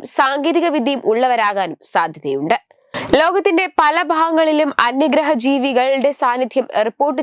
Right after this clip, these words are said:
ചെയ്യപ്പെട്ടിട്ടുണ്ടെങ്കിലും അന്യഗ്രഹ ജീവികൾ ഭൂമിയിൽ എന്ത് ഉദ്ദേശത്തോടെയാണ്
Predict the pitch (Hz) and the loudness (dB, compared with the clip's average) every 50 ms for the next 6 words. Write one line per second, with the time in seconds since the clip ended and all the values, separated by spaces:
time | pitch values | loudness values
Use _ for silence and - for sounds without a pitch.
0 | - 285 262 269 277 - 262 - 262 220 247 240 233 240 196 175 170 170 233 - | -2 0 0 0 0 -2 -2 -2 -2 -2 -2 -2 -2 -2 -2 0 -2 -2 -2 -4
1 | - - - - - - - - 220 240 269 302 302 277 311 311 294 233 285 285 | -10 -20 -20 -20 -20 -8 -2 0 0 0 2 0 2 2 2 2 2 2 0 0
2 | 247 - 254 262 247 214 208 254 277 277 262 277 269 254 - - 240 269 277 277 | 0 0 0 0 0 0 -2 0 0 0 0 0 -2 -2 -2 -2 -2 0 -2 -2
3 | 294 269 226 254 285 285 - 302 254 311 302 302 277 294 277 277 277 285 | -2 -2 0 0 -2 -2 -2 -2 0 2 2 2 2 0 0 0 0 0